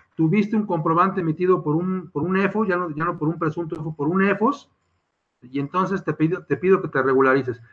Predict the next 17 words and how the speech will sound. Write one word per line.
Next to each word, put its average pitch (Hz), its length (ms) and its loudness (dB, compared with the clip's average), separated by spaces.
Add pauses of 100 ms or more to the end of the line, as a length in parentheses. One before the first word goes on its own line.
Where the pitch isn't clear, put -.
(120)
Pero 147 160 4
como 160 160 2
esta 220 200 2
publicación 185 520 2
fue 196 120 2
en 196 40 0
dos 185 160 2
mil 196 180 0
dieciocho, 190 640 0 (140)
y 131 160 -10
yo 165 100 -2
entiendo 196 340 0
que - 80 -2
tenemos 170 360 0
medios 170 260 0
de 147 60 2
defensa, 170 580 0